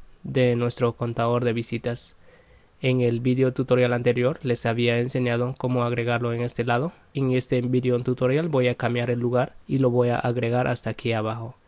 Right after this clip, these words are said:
Así que voy a dar un clic aquí donde dice añadir un gadget. Después voy a buscar el de estadísticas del blog, que es este. Le doy un clic en más.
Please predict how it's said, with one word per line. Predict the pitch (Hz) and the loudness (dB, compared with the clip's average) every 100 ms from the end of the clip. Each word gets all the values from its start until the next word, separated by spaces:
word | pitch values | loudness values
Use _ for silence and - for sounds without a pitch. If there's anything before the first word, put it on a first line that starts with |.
| _ | _
Así | - 127 127 | -6 -2 -2
que | 135 | 0
voy | 127 123 | 2 2
a | 123 120 | 2 2
dar | 120 | 0
un | 127 131 | 0 -2
clic | 131 127 | -2 -2
aquí | 120 131 131 | -2 -2 0
donde | 127 123 | 2 2
dice | 123 123 123 123 | 0 0 -2 -2
añadir | 127 127 120 120 123 120 - - | 0 0 0 0 0 0 -4 -2
un | 131 127 127 | -2 -2 0
gadget. | 120 117 147 160 _ - _ - | -2 -2 -2 -6 _ -20 _ -4
Después | 120 - 127 123 127 | -4 0 2 2 2
voy | 131 127 | 0 2
a | |
buscar | 123 120 120 - - 123 | 0 -2 -6 -6 -2 0
el | 127 120 | 0 0
de | 120 120 117 117 | -2 0 0 -2
estadísticas | 127 123 - 120 123 127 - 151 - 160 - - - - | -4 -6 -4 -4 -2 -4 -6 -8 -4 -4 -4 -8 -10 -6
del | 131 120 | -2 -2
blog, | 120 123 170 - - | -2 -2 -4 -10 -8
que | 127 120 | -2 -2
es | - | 0
este. | 127 - 180 | -4 -4 -2
Le | 165 123 | 0 2
doy | 117 | 2
un | 120 | 0
clic | 127 127 - | -2 -4 -2
en | 123 | -2
más. | 123 139 - - | -2 -2 -4 -10